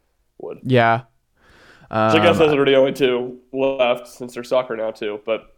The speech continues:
Speaker 1: that's, that's my take on it.
Speaker 2: I think there's an appetite for soccer though, and it was one of
Speaker 1: No,
Speaker 2: those
Speaker 1: there
Speaker 2: where I
Speaker 1: was. Yeah.
Speaker 2: and hockey too. Um, no real competition there. I just, competition for baseball too is just not, I don't know.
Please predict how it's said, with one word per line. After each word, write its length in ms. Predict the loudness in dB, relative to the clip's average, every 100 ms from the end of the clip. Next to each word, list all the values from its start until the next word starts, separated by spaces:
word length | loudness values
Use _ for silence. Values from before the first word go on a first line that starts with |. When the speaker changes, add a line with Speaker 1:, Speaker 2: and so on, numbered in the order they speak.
| _
Speaker 1:
that's, 280 | -8 -8 -8
that's 160 | -16 -12
my 120 | -12
take 260 | -10 -12
on 120 | -8 -8
it. 140 | -10 _ _ _ _ -4
Speaker 2:
I 60 |
think 100 | -2
there's 220 | 0 -2
an 40 | 0
appetite 360 | -2 0 -2
for 80 | -2
soccer 340 | -6 -6 -6 -8
though, 280 | -10 -12 -20 _
and 100 | -6
it 40 | -6
was 140 | -4
one 100 | 0
of 20 |
Speaker 1:
No, 80 | 4
Speaker 2:
those 100 | 4
Speaker 1:
there 100 | 2
Speaker 2:
where 120 | 2
I 40 | 0
Speaker 1:
was. 300 | -2 -10 -20 _
Yeah. 280 | -4 -2 -2
Speaker 2:
and 440 | -2 -4 -4 -8 -12
hockey 460 | -6 -2 -2 -2 -6
too. 480 | -2 0 0 0 -6 _
Um, 880 | -2 0 0 0 0 -2 -2 -2 0
no 80 | 0
real 160 | 0
competition 500 | 0 -2 -4 -6 -4
there. 220 | -2 0 -2
I 80 |
just, 240 | -2 -6 -8 -20 -20 _ _ _ _ -4
competition 600 | -4 -2 -6 -4 -4 -6
for 500 | -8 -8 -6 -6 -6
baseball 340 | -6 -6 -8 -10
too 140 | -10
is 240 | -10 -12
just 160 | -16 -14
not, 260 | -10 -10 -12 -12
I 20 |
don't 160 | -10
know. 80 | -10